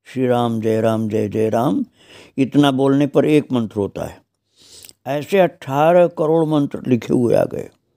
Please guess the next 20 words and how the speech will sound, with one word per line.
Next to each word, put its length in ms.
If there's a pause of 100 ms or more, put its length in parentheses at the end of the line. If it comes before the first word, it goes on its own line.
(640)
महाराज 360
श्री 280
के 440
व्यक्तित्व 640
से 260
प्रभावित 720
होकर 500 (760)
मुसलमान 840
भक्तों 400
ने 140
भी 120
मंत्र 360
लिखकर 320
भेजा 320
था। 280 (2250)
समापन 540
समारोह 720
के 60
अवसर 360
पर 520